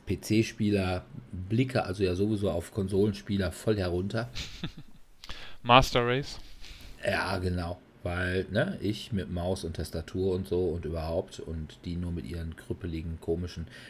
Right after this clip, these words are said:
Speaker 1: das sind ja nicht mal richtige Joysticks. Diese Joypads, diese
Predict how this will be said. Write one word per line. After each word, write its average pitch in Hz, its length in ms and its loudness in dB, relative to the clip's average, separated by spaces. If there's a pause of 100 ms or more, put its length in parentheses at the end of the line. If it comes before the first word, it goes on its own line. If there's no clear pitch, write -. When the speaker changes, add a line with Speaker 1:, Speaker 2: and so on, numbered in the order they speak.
Speaker 1:
das 85 140 0
sind 123 80 10
ja 143 80 10
nicht 135 100 10
mal 131 120 8
richtige 120 360 6
Joysticks. 104 760 6 (600)
Diese 92 200 4
Joypads, 113 1160 6 (280)
diese 90 420 2